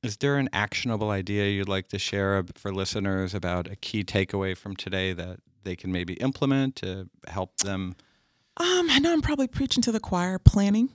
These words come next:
Speaker 2: I think that's a big deal. Um, you know, for those that are, that are younger in the industry, I would say definitely invest in yourself for accreditations.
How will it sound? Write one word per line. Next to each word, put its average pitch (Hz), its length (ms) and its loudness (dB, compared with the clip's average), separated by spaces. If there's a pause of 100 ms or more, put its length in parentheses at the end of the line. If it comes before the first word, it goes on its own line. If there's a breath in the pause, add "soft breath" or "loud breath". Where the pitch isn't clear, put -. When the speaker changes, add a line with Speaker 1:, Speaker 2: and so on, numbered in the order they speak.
Speaker 2:
I 175 60 0
think 180 220 2
that's 175 240 0
a - 20 -4
big 170 220 -2
deal. 160 420 2
Um, 143 560 4 (880)
you 156 120 6
know, 139 120 8
for - 160 0
those 165 440 4
that 160 100 4
are, 147 320 2
that 147 180 2
are 143 60 4
younger 143 340 4
in 147 100 6
the 143 60 6
industry, 143 300 4
I 151 80 -2
would 143 160 -2
say 143 120 0
definitely 156 360 0
invest 147 340 0
in 160 60 4
yourself 143 360 0
for 139 220 -4 (320 loud breath)
accreditations. 156 680 0